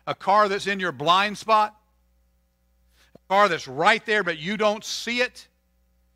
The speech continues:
is a tragedy waiting to happen. Wounds from a friend can be trusted. You should be able to count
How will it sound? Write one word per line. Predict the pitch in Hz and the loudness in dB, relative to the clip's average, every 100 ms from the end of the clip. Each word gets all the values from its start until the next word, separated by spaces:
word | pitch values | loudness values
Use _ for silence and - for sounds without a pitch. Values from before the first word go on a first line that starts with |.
| _ _ _ _ _ _ _ | _ _ _ _ _ _ _
is | 175 156 | -6 -2
a | 160 | -4
tragedy | - 190 196 165 147 135 | -4 0 0 0 -6 -10
waiting | 131 147 147 147 | -6 -6 -6 -8
to | 135 | -8
happen. | 123 110 - _ _ _ _ _ _ _ _ _ _ _ _ _ _ _ _ _ _ _ _ _ _ _ _ _ | -8 -12 -16 _ _ _ _ _ _ _ _ _ _ _ _ _ _ _ _ _ _ _ _ _ _ _ _ _
Wounds | 123 170 214 214 214 208 208 - - | -8 -4 -2 -2 -4 -6 -8 -12 -18
from | _ 185 170 | _ -6 -4
a | 151 | -6
friend | - 180 185 190 190 185 196 - | -8 -8 -4 -4 -6 -10 -16 -14
can | 175 175 | -12 -12
be | 156 160 | -10 -12
trusted. | - 156 139 - 117 - _ _ _ _ _ _ _ _ _ _ _ _ _ _ _ _ _ _ _ _ _ _ _ _ _ _ _ | -10 -10 -10 -12 -18 -18 _ _ _ _ _ _ _ _ _ _ _ _ _ _ _ _ _ _ _ _ _ _ _ _ _ _ _
You | 131 220 269 262 | -4 0 0 -2
should | - 233 170 | -4 -4 -4
be | 185 196 | -6 -4
able | 202 240 214 226 | -2 -2 0 -2
to | 226 190 170 | -2 -6 -10
count | - 208 226 233 | -8 -2 0 0